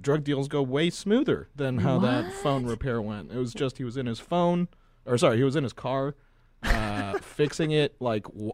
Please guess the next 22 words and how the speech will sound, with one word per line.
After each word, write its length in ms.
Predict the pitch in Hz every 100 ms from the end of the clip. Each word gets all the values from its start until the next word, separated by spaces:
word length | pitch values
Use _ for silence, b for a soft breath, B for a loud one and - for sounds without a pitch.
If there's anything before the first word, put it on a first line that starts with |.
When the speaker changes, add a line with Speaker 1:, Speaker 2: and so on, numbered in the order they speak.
| -
Speaker 1:
in 140 | 120 123
the 80 |
driver's 560 | 104 104 113 151 160 147
seat. 240 | 175 165
He 80 | 113
was 160 | 120 101
double 300 | 139 139 147
parked 500 | - 131 123 110 -
on 160 | 110
a 40 | 95
super 360 | - 135 139
narrow 240 | 127 123 120
<laughs> 140 | -
street. 380 | - 156 143 - - B B B B B -
And 300 | 135 131 131
at 200 | 123 123
one 220 | 143 147
point, 240 | 156 143
my 100 | 107
phone 300 | 98 160 170
started 340 | - 165 156 147
smoking. 680 | - 156 143 156 139 135